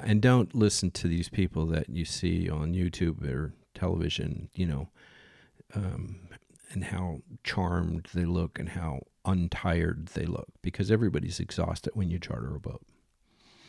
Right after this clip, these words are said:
And I have chartered not only my boat, which was a C T fifty-four, I have chartered, um, big mega yachts, hundred sixty foot mega yachts, and all the rest,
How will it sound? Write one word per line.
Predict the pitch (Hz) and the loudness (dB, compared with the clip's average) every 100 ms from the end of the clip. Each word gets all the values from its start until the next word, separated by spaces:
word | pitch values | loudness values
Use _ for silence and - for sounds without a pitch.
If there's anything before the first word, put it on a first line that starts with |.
| - - | -20 -2
And | 95 | 4
I | 110 | 6
have | 117 98 | 6 6
chartered | 113 98 95 90 | 8 8 8 4
not | 85 98 90 | 4 4 4
only | 90 87 | 4 4
my | 92 107 | 4 4
boat, | 104 90 90 - | 4 2 2 0
which | 92 - - | -2 -2 -2
was | 82 80 | -2 -2
a | 82 | -4
C | - 85 | -4 -4
T | - 85 | -2 -4
fifty-four, | - - - - 107 92 - - _ _ - - - - - | -4 -6 -2 2 2 2 -2 -6 _ _ -20 -20 -20 -8 -2
I | 101 | 2
have | 95 85 80 | 4 2 0
chartered, | - 92 85 87 - - 90 - - - | 0 2 2 0 -2 -2 -6 -10 -12 -6
um, | - 64 - 110 90 - _ _ _ _ _ _ _ _ - | -6 -6 -8 -8 -10 -16 _ _ _ _ _ _ _ _ 4
big | 104 92 92 92 _ - | 8 8 4 -8 _ 2
mega | 95 90 | 4 6
yachts, | 82 80 76 - | 4 2 0 -6
hundred | - 98 80 | 0 0 2
sixty | - 98 - 95 | 0 -2 -2 0
foot | 95 - | 0 2
mega | 98 90 | 2 2
yachts, | 87 87 85 87 - - - _ _ - - _ | 2 2 0 -4 -8 -12 -14 _ _ -20 -20 _
and | - | 4
all | 92 90 | 6 6
the | |
rest, | 90 85 | 4 2